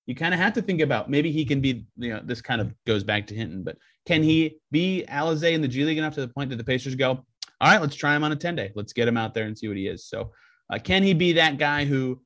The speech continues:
just has this insane motor for his size that makes you think, "All right, we gotta try this. We gotta see what this is."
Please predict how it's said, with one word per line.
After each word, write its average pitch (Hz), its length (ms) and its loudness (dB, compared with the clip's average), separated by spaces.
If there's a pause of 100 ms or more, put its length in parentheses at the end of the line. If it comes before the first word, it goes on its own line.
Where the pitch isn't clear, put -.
(120)
just 120 160 -12
has 143 180 0
this 139 160 0
insane 170 720 0
motor 156 260 2
for 143 180 0
his 127 160 -4
size 127 340 0
that 113 100 -4
makes 120 200 -4
you 117 80 -6
think, 104 300 -6
"All 139 80 2
right, 117 120 2
we 110 60 -2
gotta 120 220 2
try 98 220 -4
this. - 200 -14
We 104 80 -10
gotta 107 180 0
see 107 140 -10
what 101 80 -8
this 107 180 -12
is." - 200 -20